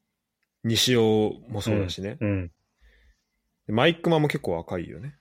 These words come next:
Speaker 2: そうだね。
Speaker 1: で、個人的には、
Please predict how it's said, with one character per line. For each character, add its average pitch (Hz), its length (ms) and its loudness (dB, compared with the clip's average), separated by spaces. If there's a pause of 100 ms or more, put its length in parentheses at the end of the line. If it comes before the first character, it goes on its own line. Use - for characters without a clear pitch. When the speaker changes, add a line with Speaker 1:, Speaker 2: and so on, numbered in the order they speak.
(160)
Speaker 2:
そ 117 260 0
う 90 40 -2
だ 87 80 -6 (100)
ね。 98 140 -4 (2750)
Speaker 1:
で、 101 160 -4
個 - 240 0
人 220 220 4
的 233 180 0
に 220 140 4
は、 104 520 2